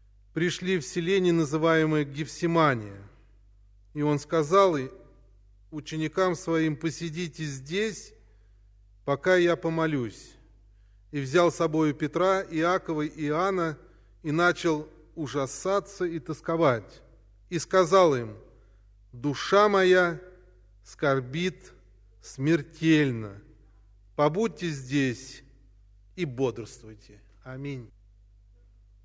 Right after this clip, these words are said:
«Душа моя скорбит смертельно». Жизнь Господа нашего Иисуса Христа — это путь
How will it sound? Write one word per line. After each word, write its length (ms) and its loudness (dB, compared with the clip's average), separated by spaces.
«Душа 560 4
моя 600 4
скорбит 1040 -4
смертельно». 1160 2
Жизнь 480 -2
Господа 440 2
нашего 440 0
Иисуса 400 -2
Христа — 520 -2
это 260 -2
путь 560 -4